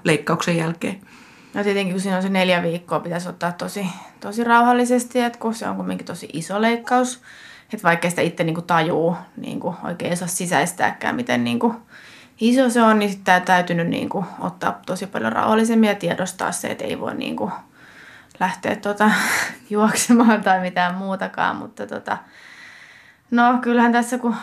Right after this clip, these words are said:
Speaker 2: ristiäisvaatteita ruvetaan miettimään, niin kyllähän se vähän rupeaa ahistaa, <laughs> ahistaa, kun ei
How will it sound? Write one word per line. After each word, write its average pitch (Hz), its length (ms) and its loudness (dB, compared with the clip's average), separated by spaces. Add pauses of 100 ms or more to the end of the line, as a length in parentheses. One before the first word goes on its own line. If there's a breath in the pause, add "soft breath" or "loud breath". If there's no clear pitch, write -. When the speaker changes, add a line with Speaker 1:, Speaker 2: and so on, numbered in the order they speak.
Speaker 2:
ristiäisvaatteita 185 1900 -4
ruvetaan 185 440 2
miettimään, 175 600 0
niin 214 180 2 (260 loud breath)
kyllähän 190 260 -6
se 196 100 -8
vähän 190 220 0
rupeaa 180 320 2
ahistaa, 233 560 2
<laughs> 277 40 4
ahistaa, 254 420 2
kun - 200 -2
ei 190 200 2